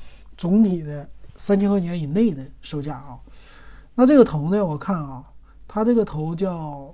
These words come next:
十八乘五十五的一个V R头，那是不是自动的呢？这个我也不懂，反正我知道啊，这个我还真不太了解V R是代表什么意思啊。那一般来说呢，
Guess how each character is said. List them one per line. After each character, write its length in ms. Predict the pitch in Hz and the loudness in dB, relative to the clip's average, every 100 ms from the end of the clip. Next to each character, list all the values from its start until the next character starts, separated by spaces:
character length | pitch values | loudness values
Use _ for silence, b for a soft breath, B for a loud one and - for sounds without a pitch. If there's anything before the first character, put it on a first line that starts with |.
| - | -18
十 280 | - 180 196 | -12 -4 0
八 260 | 190 185 | 0 0
乘 240 | 185 180 185 | -4 -6 -4
五 140 | 147 | -4
十 100 | 151 | -4
五 220 | 190 175 | -6 -6
的 100 | 147 | -8
一 140 | 156 156 | -6 -6
个 80 | |
V 260 | 170 196 208 | -4 -2 0
R 220 | 180 160 | -2 -6
头， 260 | - 131 135 b b b b - | -10 -14 -16 b b b b -12
那 680 | - 196 185 170 156 151 139 - - - - - - - - - - - - - B B B - | -4 -4 -4 -6 -8 -10 -14 -18 -20 -20 -20 -20 -20 -20 -20 -20 -20 -20 -20 -20 B B B -14
是 180 | - | 2
不 120 | 247 220 | 2 2
是 120 | 226 | 0
自 200 | 220 247 | 0 4
动 280 | 294 285 165 | 6 6 4
的 120 | 147 | -2
呢？ 300 | 139 135 - - | -6 -8 -10 -6
这 120 | 208 | -4
个 100 | 170 | -2
我 180 | 156 151 | -2 -2
也 80 | 151 | -4
不 100 | 151 | -4
懂， 140 | 151 - - - | -8 -14 -20 -8
反 160 | 165 | 0
正 100 | 208 | 2
我 160 | 208 156 | 2 -2
知 220 | 131 143 | -6 -6
道 260 | 180 - - b b - | -6 -6 -12 b b -16
啊， 200 | 135 135 | -14 -8
这 120 | - | -2
个 140 | 190 165 - - - - - - - - | -2 -2 -12 -20 -20 -20 -20 -20 -20 -12
我 80 | 156 | -8
还 100 | 180 | -2
真 180 | 220 226 | 2 4
不 100 | 220 | 4
太 140 | 220 | 2
了 240 | 165 147 | -2 -2
解 140 | 185 151 | -4 -4
V 240 | 156 196 | -2 -2
R 160 | 170 160 | -2 -4
是 100 | 170 | -4
代 140 | 185 | -6
表 120 | 156 | -6
什 140 | 131 139 | -10 -8
么 120 | 151 | -4
意 180 | 208 190 | -2 -2
思 100 | 131 | -6
啊。 200 | 120 117 b b b b b b b b b - | -14 -16 b b b b b b b b b 0
那 460 | 247 233 214 196 | 4 6 4 2
一 160 | 226 254 | 4 6
般 200 | 233 226 | 6 6
来 160 | 190 | 4
说 280 | 185 180 156 | 0 -2 -4
呢， 340 | 151 151 147 | -4 -6 -8